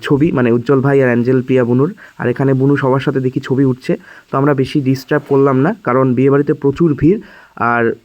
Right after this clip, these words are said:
যেহেতু অনেক লোকজনের নিমন্ত্রণ ছিল তাই। তারপরে আমরা এখানে কিছুটা সময়, আহ, কাটালাম এবং,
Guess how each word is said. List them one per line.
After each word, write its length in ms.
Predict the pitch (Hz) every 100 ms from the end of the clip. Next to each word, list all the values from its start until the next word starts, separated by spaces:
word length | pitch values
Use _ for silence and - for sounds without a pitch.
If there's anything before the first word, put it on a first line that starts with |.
| _
যেহেতু 300 | 131 170 175 -
অনেক 220 | 147 160
লোকজনের 460 | 139 143 135 151 147
নিমন্ত্রণ 480 | 139 143 139 139 139
ছিল 260 | 143 131
তাই। 260 | 131 117 240 - - - -
তারপরে 320 | - 123 135 139
আমরা 340 | 139 143 139 - -
এখানে 300 | 127 143 139
কিছুটা 280 | 139 139 143
সময়, 340 | 139 139 143
আহ, 500 | - 117 117 113 -
কাটালাম 440 | 139 127 143 190
এবং, 300 | 127 123 120